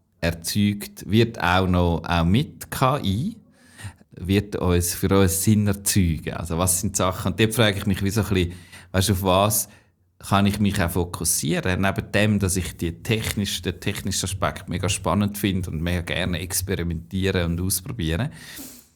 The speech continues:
wo kann ich mich fokussieren, wo ich weiss, hey, in diesem Bereich werde ich jetzt nicht einfach gerade abgelöst als Mensch,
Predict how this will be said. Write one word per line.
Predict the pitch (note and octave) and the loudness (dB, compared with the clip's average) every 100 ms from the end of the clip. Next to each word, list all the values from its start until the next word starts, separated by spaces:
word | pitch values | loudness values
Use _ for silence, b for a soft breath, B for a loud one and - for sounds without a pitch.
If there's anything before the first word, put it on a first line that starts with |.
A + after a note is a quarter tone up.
| _ _ | _ _
wo | G#2 G#2 G#2+ A2+ - - - | 2 4 6 4 0 -8 -4
kann | - G2+ | 2 2
ich | F#2 | 0
mich | F#2 | -4
fokussieren, | - F#2 F2 - - - F#2 F2 | -4 -2 -2 -4 -6 -2 0 0
wo | E2+ | 0
ich | E2 - | -2 0
weiss, | E2 D#2+ D#2+ - - b b b b | 0 0 -2 -6 -10 b b b b
hey, | _ - E2 D#2+ E2+ - b _ _ _ - | _ -2 0 0 -4 -10 b _ _ _ -6
in | E2+ | 0
diesem | F2+ F2+ | 2 2
Bereich | F#2+ E2+ D2 D2 D#2+ D2 D2+ | 2 0 0 0 -2 -6 -10
werde | - D#2+ E2 | -8 -6 -4
ich | E2 | -4
jetzt | F2 - E2+ | -6 -4 -4
nicht | D#2+ | -2
einfach | D2+ - - | -2 -4 -10
gerade | - D#2 - | -8 -6 -6
abgelöst | D2 - - D2+ D2+ - | -8 -8 -6 -4 -4 -6
als | - D#2 | -6 -4
Mensch, | E2+ C#2 C#2 C#2 - - - | -2 -4 -4 -10 -6 -6 -6